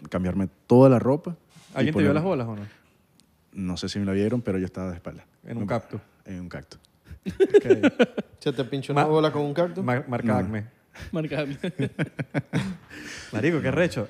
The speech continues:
Speaker 2: Ok, te
Speaker 3: Entonces,
Speaker 2: llega
Speaker 1: O sea, porque
Speaker 3: te,
Speaker 1: li-,
Speaker 3: te
Speaker 1: es, es más, los poli-, los, el, los oficiales lo que nos decían, eh, dejaron todo eso sucio,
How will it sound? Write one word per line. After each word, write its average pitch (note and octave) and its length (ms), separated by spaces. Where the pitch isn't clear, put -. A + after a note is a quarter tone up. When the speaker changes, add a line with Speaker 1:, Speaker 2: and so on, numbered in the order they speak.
Speaker 2:
Ok, C3+ 160
te E3 80
Speaker 3:
Entonces, D3 220
Speaker 2:
llega F#3+ 160
Speaker 1:
O - 20
sea, A2 40
porque F3+ 140
Speaker 3:
te, E3+ 80
Speaker 1:
li-, C3+ 100
Speaker 3:
te D3 100
Speaker 1:
es, D#3 120
es F3+ 80
más, C#3+ 260
los B2 140
poli-, A#2 260
los, G2+ 380
el, E2 240
los E2 120
oficiales C3 360
lo A#2 80
que G#2+ 80
nos F#2+ 100
decían, F#2+ 300
eh, G#2 140
dejaron A2 340
todo D3+ 200
eso C#3+ 140
sucio, - 300